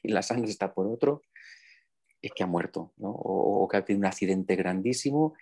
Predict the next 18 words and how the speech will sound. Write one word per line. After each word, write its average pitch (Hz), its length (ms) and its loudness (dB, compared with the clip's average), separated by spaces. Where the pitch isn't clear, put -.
y, 98 180 0
y, 87 260 0
y 95 40 2
lo 90 60 0
está - 180 -2
pasando 95 420 -2
fatal. - 440 -4
Bueno, 90 300 0
pues 113 300 0
derramar 110 460 4
sangre 107 600 -4
es 139 200 0
siempre 139 440 2
algo 127 380 0
traumático, 90 760 -6
es 147 340 4
el 101 160 0
sacrificio. - 760 -4